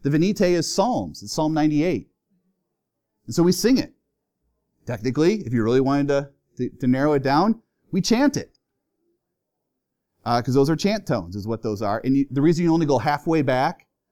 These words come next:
on a couple of them is because those verses, it, it, they're only half as long as the other verses of that psalm. So you have to only go back halfway. So technically, we're chanting psalms there at the, uh, at the Venite.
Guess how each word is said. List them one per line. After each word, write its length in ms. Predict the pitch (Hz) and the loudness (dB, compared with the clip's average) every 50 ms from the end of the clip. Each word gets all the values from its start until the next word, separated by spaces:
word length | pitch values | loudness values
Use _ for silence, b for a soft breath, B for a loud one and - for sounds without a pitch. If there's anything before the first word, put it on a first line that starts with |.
| _ _ | _ _
on 120 | - 135 143 | -6 -4 -4
a 40 | |
couple 320 | - - 151 151 - 170 170 | -2 -2 -2 -2 0 0 0
of 100 | 160 165 | 0 0
them 200 | 196 196 208 202 - _ _ _ _ _ _ - | 0 -2 -4 -6 -8 _ _ _ _ _ _ -8
is 100 | - 131 | -4 -2
because 300 | 131 - 151 151 135 - | 0 2 2 2 2 2
those 200 | 143 131 123 113 | 2 0 0 0
verses, 680 | 104 131 139 156 - - 175 175 175 180 - - - - _ _ _ _ _ _ _ _ _ _ _ _ _ _ _ _ - | 0 0 0 0 0 2 2 2 2 0 -4 -10 -14 -18 _ _ _ _ _ _ _ _ _ _ _ _ _ _ _ _ -6
it, 180 | 107 120 113 - | -4 -4 -4 -4
it, 180 | - 127 123 - | -2 -4 -4 -2
they're 180 | 117 120 131 135 | -2 -2 0 0
only 160 | 143 139 123 | 0 0 -2
half 240 | 107 139 135 127 135 | -2 -2 -4 -2 -4
as 120 | 120 107 | -4 -4
long 240 | 127 131 127 123 120 | -4 -4 -2 -2 -4
as 100 | 117 - | -4 -4
the 120 | 120 127 | -2 -2
other 220 | 139 143 127 104 90 | 0 0 0 -2 -4
verses 680 | 101 107 95 90 - 95 87 82 - - - - - _ - | -4 -6 -8 -8 -10 -12 -14 -14 -16 -18 -18 -20 -20 _ -16
of 160 | 90 104 95 | -14 -12 -10
that 180 | 98 90 - - | -10 -12 -12 -10
psalm. 340 | - 135 113 90 80 73 - _ _ _ _ _ _ _ _ | -10 -8 -8 -8 -10 -12 -18 _ _ _ _ _ _ _ _
So 100 | - 113 | -8 -6
you 40 | 107 | -6
have 80 | 104 | -4
to 100 | 131 123 | -4 -4
only 160 | 113 117 117 | -2 -2 -2
go 120 | 104 104 98 | -2 -2 -4
back 220 | 107 117 104 - | -2 -4 -4 -6
halfway. 480 | - 113 98 - - 135 135 123 - - _ _ _ _ _ _ _ _ _ _ _ _ _ _ _ _ _ | -8 -10 -10 -8 -8 -8 -8 -8 -8 -12 _ _ _ _ _ _ _ _ _ _ _ _ _ _ _ _ _
So 160 | _ - 107 104 | _ -10 -10 -4
technically, 440 | - 175 196 - 143 120 120 110 | -2 -2 -2 -2 -2 -2 0 -2
we're 120 | 101 107 110 | -2 -2 -4
chanting 480 | - - 143 127 127 - - 117 104 | -6 -6 -8 -6 -6 -6 -6 -6 -6
psalms 520 | 95 - - 160 170 156 104 95 95 90 - | -6 -6 -6 -6 -6 -6 -6 -6 -8 -10 -10
there 380 | 101 95 90 92 95 101 113 - - | -10 -10 -10 -10 -12 -12 -16 -18 -16
at 280 | 98 95 98 101 - _ | -12 -10 -10 -10 -10 _
the, 240 | - 104 101 101 98 | -8 -8 -6 -6 -6
uh, 140 | 95 95 95 - _ | -8 -10 -12 -14 _
at 140 | 101 107 92 | -14 -12 -12
the 60 | 101 | -10
Venite. 500 | 90 107 110 123 139 135 - 85 80 80 | -8 -6 -4 -4 -4 -6 -8 -12 -14 -16